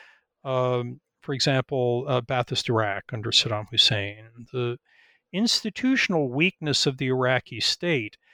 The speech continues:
and the radically conflictual nature of civil-military relations that created in Iraq probably had a lot to do with the Iraqi military's difficulties in interstate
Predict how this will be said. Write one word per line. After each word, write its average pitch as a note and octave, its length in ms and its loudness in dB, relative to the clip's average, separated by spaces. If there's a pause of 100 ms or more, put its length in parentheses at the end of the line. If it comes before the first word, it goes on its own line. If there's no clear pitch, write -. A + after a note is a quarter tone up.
(280)
and D3 220 0
the D3 160 2
radically E3+ 720 0
conflictual D#3 880 0
nature C#3+ 520 0
of A#2 80 -2
civil-military B2+ 840 0
relations A2+ 680 2
that A2+ 180 -2
created A#2 520 0
in F#2+ 120 -2
Iraq G#2 500 2 (1040)
probably F#3+ 560 0
had D#3+ 160 2
a D#3+ 60 2
lot D3 360 2
to D3+ 80 -10
do F#3+ 380 2
with C#3 200 0
the D3+ 100 -6
Iraqi C#3 480 0
military's C#3+ 580 0
difficulties A2 880 -4 (580)
in D3+ 280 0
interstate D3+ 760 0